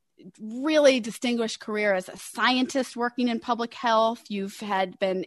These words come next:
inside and outside of the public and private sectors with senior roles at the C D C, the United Way of Atlanta, the Coca-Cola companies. I think you bring a really interesting,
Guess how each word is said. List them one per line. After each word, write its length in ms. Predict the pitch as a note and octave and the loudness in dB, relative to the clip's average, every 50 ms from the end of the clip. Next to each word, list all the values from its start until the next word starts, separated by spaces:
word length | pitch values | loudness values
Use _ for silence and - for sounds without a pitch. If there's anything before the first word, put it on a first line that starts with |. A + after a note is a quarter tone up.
| - | -6
inside 580 | - C4 C#4 C#4+ E4+ - C4+ A#3 A3+ A3+ G#3+ F#3+ | 2 4 6 6 6 6 6 6 6 6 4 4
and 120 | F3+ F#3+ | 2 2
outside 540 | G3 G#3+ A3 - - G#3+ G3+ G3+ G3+ G3 F#3+ | 2 2 2 2 2 2 4 4 4 2 0
of 100 | E3 - | -2 -6
the 80 | - - | -10 -4
public 440 | - - B3 A3+ B3 A#3+ A#3 - | 2 4 4 4 4 2 0 0
and 140 | - F3 E3+ | -2 -4 -2
private 360 | - - A3 A3+ G#3+ G#3+ - | 2 4 4 4 4 2 -4
sectors 640 | - - A3 G#3 - - A3+ G#3 G3+ G3+ G3+ - - _ - - - - _ _ _ - | -6 -4 -4 -4 -4 -4 -2 -2 -2 -2 -4 -6 -12 _ -20 -20 -20 -20 _ _ _ -8
with 120 | G3+ F#3+ - _ | -8 -8 -8 _
senior 480 | - - - - A#3+ A#3+ A#3+ A#3 A3+ A3 | -18 -6 -2 2 4 4 4 4 2 2
roles 380 | G#3+ G#3 G#3 G#3 G#3 G3+ - G3+ | 4 4 4 4 2 0 0 -2
at 140 | F#3 F#3 - _ _ | -2 -2 -4 _ _
the 140 | - E3+ F3 | -6 -6 -6
C 260 | - - - G3+ F#3+ | -6 -6 -4 -2 -2
D 140 | F3+ F3 F#3 | 0 -2 -2
C, 600 | - - D#4+ D4+ C#4+ C#4 C4+ C4 B3+ B3 B3 - _ _ _ _ _ _ _ _ _ _ | -2 -2 0 0 2 2 0 0 -2 -2 -4 -8 _ _ _ _ _ _ _ _ _ _
the 80 | - G3+ | -4 -2
United 400 | G3 G3 F#3 F#3 F#3 F#3+ F#3 F#3+ | 0 2 2 2 2 0 -2 0
Way 380 | G3 G#3+ G#3+ A3 A3 A3 G#3+ | 2 4 6 6 6 6 4
of 120 | G3 F#3 G3 | 4 2 0
Atlanta, 680 | F#3 F3+ G#3 A3+ C4 C4+ C4 C4+ - C4+ A#3+ A#3 A#3 A3 | -2 2 4 4 6 6 4 4 4 6 6 8 8 6
the 80 | G3+ | 4
Coca-Cola 640 | - - F#3 - - - - - C4+ C4+ C4+ C4 B3+ | 0 -4 -6 -6 -8 -4 4 6 8 8 8 6 4
companies. 640 | - - B3+ B3 A#3 - B3 B3 A#3 A#3 A#3+ A#3 A#3 | 4 2 2 2 2 2 0 2 2 0 0 0 0
I 60 | G3 | 0
think 220 | - A3+ G3+ G3 | 2 0 -2 -2
you 120 | - G#3 G3 | -2 -6 -2
bring 240 | - A3 A3 G#3 G3+ | 0 2 4 4 4
a 120 | F#3+ G3 | 4 4
really 340 | G#3 A3 A3+ A3+ A3+ A3+ G#3+ | 4 4 4 6 6 6 4
interesting, 800 | G#3 - A#3 A#3 A3+ - A#3 A#3 - - A#3+ G#3+ G3 G3+ G3+ | 4 2 0 0 0 0 -2 -4 -2 -2 0 2 2 2 2